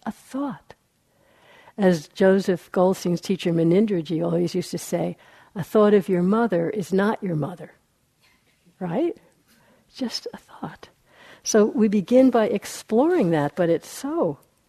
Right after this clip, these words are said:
hard to believe. And this is a, from Dingo Khyentse Rinpoche. "This mind is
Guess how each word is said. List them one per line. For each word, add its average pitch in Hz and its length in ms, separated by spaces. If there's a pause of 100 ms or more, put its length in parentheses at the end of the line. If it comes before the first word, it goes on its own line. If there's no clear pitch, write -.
(800)
hard 285 260
to 202 100
believe. 185 460
And 180 140
this 220 160
is 233 120
a, 170 240 (220)
from 175 160
Dingo 175 300
Khyentse 175 420
Rinpoche. 165 600 (2250)
"This 277 240
mind 233 480
is - 160